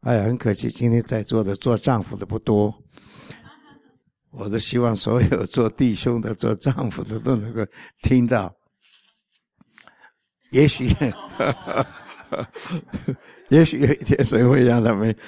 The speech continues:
<clears throat> 听到这个录音带。哦，做弟兄的、做丈夫的，你们要知道，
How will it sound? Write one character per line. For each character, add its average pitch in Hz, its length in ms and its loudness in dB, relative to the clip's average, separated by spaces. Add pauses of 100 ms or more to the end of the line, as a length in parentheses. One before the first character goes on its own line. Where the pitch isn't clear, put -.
(200)
<clears throat> 190 360 6
听 123 180 0
到 113 160 4
这 107 120 0
个 110 80 2
录 107 200 4
音 113 200 0
带。 104 280 2 (680)
哦， 131 360 4
做 127 220 0
弟 123 220 0
兄 104 460 -4
的、 107 220 -10 (300)
做 120 200 0
丈 113 440 0
夫 - 160 -10
的， - 240 -12
你 104 80 -6
们 104 140 -6
要 104 80 -6
知 107 200 -8
道， 101 240 -4